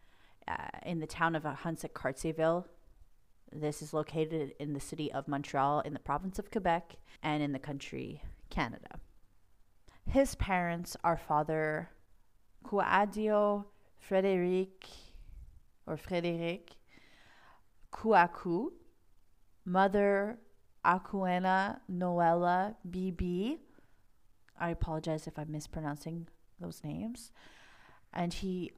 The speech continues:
has also siblings, two older brothers of the ages twenty-eight and seventeen, and a younger s-,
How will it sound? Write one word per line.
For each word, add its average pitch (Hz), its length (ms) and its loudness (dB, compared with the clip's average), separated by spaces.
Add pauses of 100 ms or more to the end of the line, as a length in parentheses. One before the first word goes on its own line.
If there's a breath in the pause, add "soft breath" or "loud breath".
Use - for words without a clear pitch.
(140)
has 180 420 2
also 190 400 4
siblings, 165 880 -6 (100)
two 226 240 2
older 202 200 2
brothers 170 520 0 (140)
of 185 100 -12
the 185 140 0
ages 180 680 -2
twenty-eight 196 600 -2
and 175 120 -6
seventeen, 180 800 -4
and 175 140 -2
a 160 60 -2
younger 180 320 -2
s-, - 320 -10